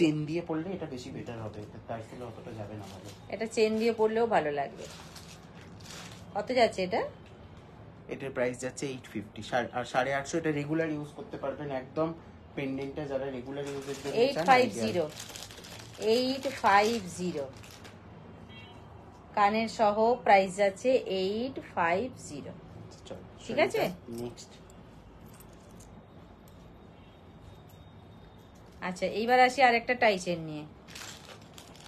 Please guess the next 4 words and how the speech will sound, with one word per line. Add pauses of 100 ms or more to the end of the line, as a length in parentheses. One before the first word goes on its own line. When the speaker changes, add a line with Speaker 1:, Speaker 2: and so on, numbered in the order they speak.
(2000)
Speaker 2:
এতটা
আসবে
টাই
চেনটা।